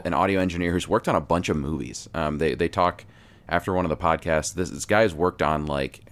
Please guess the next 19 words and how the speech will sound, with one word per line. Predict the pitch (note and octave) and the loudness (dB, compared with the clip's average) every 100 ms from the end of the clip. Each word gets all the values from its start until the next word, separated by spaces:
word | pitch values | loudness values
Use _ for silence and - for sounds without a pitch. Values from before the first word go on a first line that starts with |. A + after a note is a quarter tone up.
| - | -10
Star | - G2+ F#2 | -4 2 4
Wars | F#2 F2+ F2 E2+ D2+ | 4 4 4 4 0
and, | D2 C#2 C#2 - - - - | -4 -4 -8 -12 -20 -20 -12
um, | D2 C#2+ C2+ - | -6 -4 -4 -2
Jurassic | F2+ F2 E2 - - - | 2 2 0 -8 -12 -2
Park | F#2+ F2+ E2+ - | 2 4 2 -2
and | D#2+ D2+ - | -2 -2 0
all | F#2 F#2+ | 2 2
kinds | - E2+ D#2+ | 0 -4 -4
of | D#2 | -4
stuff, | - D2 - - | 0 0 -2 -6
uh, | D#2 C#2 - | -2 -2 0
as | D#2 C#2+ | -2 -4
a | |
sound | C2+ E2 D#2 C#2+ | -2 0 0 -2
guy. | C#2 C#2+ - - - - | -6 -10 -16 -20 -20 -8
And | E2 D#2+ | -4 0
so | E2+ | 0
he, | F2 | 0